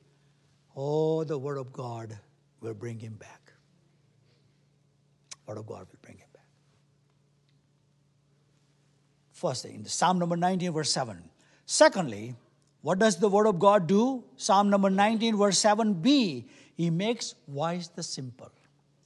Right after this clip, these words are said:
He makes the wise simple. Thirdly, Psalm number nineteen, verse eight A. It gives joy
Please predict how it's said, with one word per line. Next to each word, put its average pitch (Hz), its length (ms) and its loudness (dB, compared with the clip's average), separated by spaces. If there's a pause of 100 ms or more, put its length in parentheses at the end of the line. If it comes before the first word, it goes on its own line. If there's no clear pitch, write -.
(1300)
He 165 200 -4
makes 202 420 -4
the 208 140 0
wise 143 440 -4
simple. - 600 -8 (2250)
Thirdly, 127 800 2 (500)
Psalm 214 360 6
number 202 220 4
nineteen, 208 440 2
verse 190 320 2
eight 208 340 -2
A. 131 460 -2 (920)
It 139 200 -8
gives 233 500 -2 (220)
joy 185 520 -4